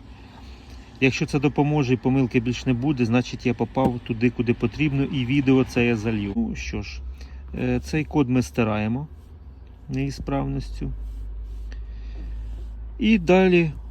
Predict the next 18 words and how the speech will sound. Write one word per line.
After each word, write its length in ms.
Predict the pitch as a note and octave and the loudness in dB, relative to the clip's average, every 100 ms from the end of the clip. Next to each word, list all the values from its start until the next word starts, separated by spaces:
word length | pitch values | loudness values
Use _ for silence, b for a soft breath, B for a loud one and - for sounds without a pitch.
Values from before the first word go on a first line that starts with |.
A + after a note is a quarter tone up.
| - - | 2 2
після 300 | D#3 - D3 | -4 0 -2
того, 340 | - D3 B2+ B2 | 2 2 2 2
як 140 | A#2 | 0
проведу 600 | - B2 B2 A#2 B2 A#2 - | 0 0 0 0 0 -2 -2
маніпуляцію, 800 | B2 C3 B2 D#3+ G3+ F3+ - C#3+ | 0 0 -2 -2 -2 -4 -4 -4
яку 220 | - C#3 | 0 0
я 100 | C3+ | 0
буду 220 | C#3 B2+ | 0 0
вам 140 | B2+ | -2
показувати, 680 | A#2+ C3 C3+ B2+ B2+ B2 - | -2 -4 -2 -2 -2 -4 -4
що 220 | A2 B2+ | -8 -4
робитиму 480 | A#2+ A2+ A#2 A#2+ A2+ A#2 | -4 -2 -4 -2 -4 -2
далі, 240 | F3 F3+ C#3+ | -2 -2 -2
а 120 | A#2+ | -4
саме 400 | - B2 A2+ G#2+ - B B B B2+ | -4 -2 -2 -2 -4 B B B -4
розбирати 760 | B2+ A2 A#2+ B2 A2 - A2+ A#2 - - - - - G#3 - - - - - - | -4 -2 0 0 -2 -4 -8 -8 -16 -20 -20 -20 -20 -20 -20 -20 -20 -18 -18 -10
цю 80 | B2+ | -4
тор-, 240 | A#2+ B2+ | 0 0